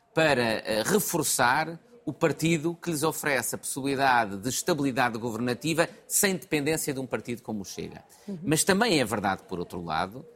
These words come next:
Speaker 1: que o doutor Miguel Albuquerque, até pouco tempo antes das eleições, não tinha esclarecido que não se ia coligar com o Chega. Foi relativamente há pouco tempo,
Speaker 2: Sim.
Speaker 1: eh, quase no período pré-eleitoral, que ele veio dizer claramente que não faria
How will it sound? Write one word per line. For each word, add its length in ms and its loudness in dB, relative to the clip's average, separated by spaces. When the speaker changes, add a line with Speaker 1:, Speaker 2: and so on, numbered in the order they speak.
Speaker 1:
que 200 -2
o 300 -4
doutor 240 -4
Miguel 280 2
Albuquerque, 520 2
até 180 2
pouco 320 0
tempo 340 2
antes 220 -2
das 160 0
eleições, 760 0
não 300 4
tinha 320 2
esclarecido 840 0
que 200 -6
não 200 2
se 200 -2
ia 80 2
coligar 400 0
com 80 -8
o 60 -6
Chega. 300 -4
Foi 260 4
relativamente 800 2
há 80 4
pouco 280 -4
tempo, 520 -2
Speaker 2:
Sim. 320 -12
Speaker 1:
eh, 420 0
quase 320 4
no 80 0
período 300 0
pré-eleitoral, 720 4
que 140 -2
ele 100 2
veio 200 4
dizer 260 2
claramente 540 0
que 100 -4
não 260 2
faria 540 0